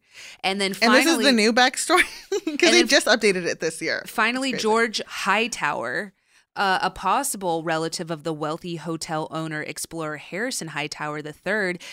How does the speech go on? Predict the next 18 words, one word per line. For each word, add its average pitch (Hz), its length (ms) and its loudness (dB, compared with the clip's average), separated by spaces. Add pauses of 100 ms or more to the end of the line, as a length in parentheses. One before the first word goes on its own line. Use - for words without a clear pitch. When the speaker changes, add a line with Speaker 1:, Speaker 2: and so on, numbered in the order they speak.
(140)
Speaker 1:
they 202 120 0
got 247 160 0
married 180 280 -2
in 175 120 -6
eighteen 180 300 -8
seventy-seven, 202 680 -4
and 175 220 -6
that 185 140 -2
was 202 140 -6
her 180 140 -10
final 254 400 -6
husband, 214 380 -8
who 185 140 -8
was 170 180 -6
one 165 160 -8
of 151 80 -10
the 156 80 -8
main, 175 560 -6